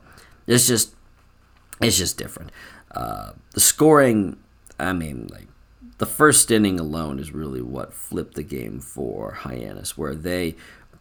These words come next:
did every single thing that they wanted to. Uh, Dominic Patelli brought home the first run with a bases-loaded walk that brought home Mitchell Jebb. Christian Moore, um,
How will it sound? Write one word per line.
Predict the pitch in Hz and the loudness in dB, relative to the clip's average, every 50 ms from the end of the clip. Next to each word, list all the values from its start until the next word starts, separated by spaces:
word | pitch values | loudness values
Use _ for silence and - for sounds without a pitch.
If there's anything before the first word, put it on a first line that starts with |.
| _ _ _ - | _ _ _ -4
did | - 95 90 71 - - - | -2 -2 0 -2 -4 -6 -4
every | - 98 101 104 104 104 104 104 101 101 95 - - 78 78 | -2 0 2 2 2 4 4 2 2 0 0 -2 -6 -6 -4
single | 85 - - 90 95 95 92 82 71 69 | -2 -2 0 0 -2 -2 -4 -4 -6 -8
thing | - - 87 87 85 85 | -8 -8 -6 -4 -4 -4
that | 87 85 78 69 - - | -6 -6 -10 -12 -12 -10
they | - 71 71 69 62 | -10 -8 -8 -8 -10
wanted | 57 62 64 64 62 64 - - - - - | -10 -10 -10 -10 -10 -8 -8 -10 -10 -10 -6
to. | - - - - - - - - - - - - - - | -4 -4 -4 -4 -6 -12 -14 -18 -20 -20 -20 -20 -18 -14
Uh, | - - - - - | -12 -12 -12 -10 -4
Dominic | - 101 107 117 113 107 104 | 0 2 4 4 4 2 0
Patelli | - 92 - - 113 107 107 104 92 | -2 -8 -4 2 4 4 4 4 2
brought | - 98 92 98 95 | 2 0 -2 -2 -2
home | 98 101 92 95 | -2 -2 -2 -2
the | 85 80 | -4 -6
first | - - - 101 92 90 - - - | -8 -4 -2 -2 -2 -2 -4 -6 -6
run | 85 98 101 98 98 98 101 98 - - | -4 -2 0 0 0 0 -2 -2 -4 -6
with | - 87 87 71 - - - | -6 -4 -4 -4 -6 -8 -10
a | - 55 55 - | -10 -10 -12 -8
bases-loaded | - 82 80 78 - 60 60 - - 69 71 62 62 55 60 | -6 -4 -4 -4 -4 -6 -6 -8 -6 -6 -8 -8 -8 -8 -4
walk | 78 95 101 101 - - | -2 0 2 2 0 -2
that | 82 - - | -6 -10 -8
brought | 78 69 71 - | -6 -6 -6 -6
home | - - 67 69 | -8 -8 -8 -8
Mitchell | 62 - - - - | -8 -8 -8 -10 -12
Jebb. | - - 95 104 101 101 90 92 - - - - - - _ _ _ - | -10 -4 -2 0 0 0 0 -4 -8 -16 -20 -20 -20 -20 _ _ _ -8
Christian | - - 147 123 - - 127 110 107 | -2 -2 -2 -2 -2 -2 0 2 4
Moore, | 104 104 107 113 117 117 123 127 123 127 - - - - - _ _ - _ - | 4 4 4 2 2 2 2 2 0 -2 -8 -18 -20 -20 -20 _ _ -20 _ -8
um, | 85 87 85 80 78 78 60 50 | -6 -4 -4 -4 -4 -6 -8 -10